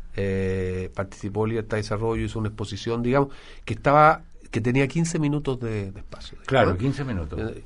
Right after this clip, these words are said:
Speaker 1: eh, obviamente que se está cumpliendo con, con, con la letra, <laughs> digamos.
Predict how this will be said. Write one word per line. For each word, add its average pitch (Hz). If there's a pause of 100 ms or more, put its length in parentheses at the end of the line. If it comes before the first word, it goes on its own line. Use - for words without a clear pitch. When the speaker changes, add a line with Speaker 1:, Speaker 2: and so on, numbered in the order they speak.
(160)
Speaker 1:
eh, 165
obviamente 262
que 190
se 123
está 135
cumpliendo 139 (420)
con, 107
con, 98
con 92
la 101
letra, 113
<laughs> -
digamos. -